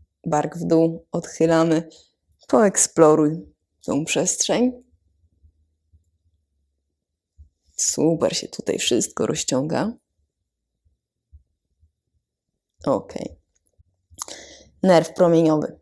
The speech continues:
dziewięćdziesiąt stopni, odwracamy kciuk w dół, zaciskamy pięść, zginamy nadgarstek, przesuwamy dłoń do tyłu. Ręka w,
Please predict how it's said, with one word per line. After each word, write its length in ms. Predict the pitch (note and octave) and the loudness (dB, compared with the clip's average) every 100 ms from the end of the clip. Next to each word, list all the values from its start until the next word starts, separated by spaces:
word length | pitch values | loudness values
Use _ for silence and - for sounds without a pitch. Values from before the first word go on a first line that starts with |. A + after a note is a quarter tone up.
| - | -8
dziewięćdziesiąt 480 | - D3+ D#3 E3 E3 | 0 0 2 0 2
stopni, 460 | F3+ F3 A3 C#4 C#4+ - - | 2 2 4 4 2 -10 -6
odwracamy 680 | F3 D#3+ D#3 D#3 D#3 D3+ D3 _ _ _ _ _ _ _ _ _ - | -2 2 0 2 0 0 -2 _ _ _ _ _ _ _ _ _ -10
kciuk 320 | - F3 D#3 | -2 -2 -2
w 60 | |
dół, 500 | E3+ F3+ C#4 - - _ - | 2 6 6 4 -8 _ -8
zaciskamy 680 | E3+ F#3+ F#3 - E3+ F3 E3+ | 2 2 2 0 0 2 0
pięść, 500 | E3+ A#3 A#3+ A#3+ F#3+ | 2 4 4 2 -2
zginamy 460 | F3+ F3 E3+ D#3 | -2 0 2 2
nadgarstek, 760 | D3 D#3 F#3 G#3+ G3+ - F3+ - _ _ _ | 2 0 4 4 4 -2 -6 -6 _ _ _
przesuwamy 840 | - - F#3+ F#3+ E3 E3+ D3 D3+ | -6 0 2 2 2 0 0 0
dłoń 280 | D3+ D3 D#3 | 0 0 0
do 100 | - | -4
tyłu. 520 | - G#3 F#3 F3 - _ _ _ _ _ _ _ _ _ _ _ _ _ _ - | 0 2 2 0 -8 _ _ _ _ _ _ _ _ _ _ _ _ _ _ -2
Ręka 360 | G#3 G3+ G3+ | 0 2 0
w, 100 | G3 | -4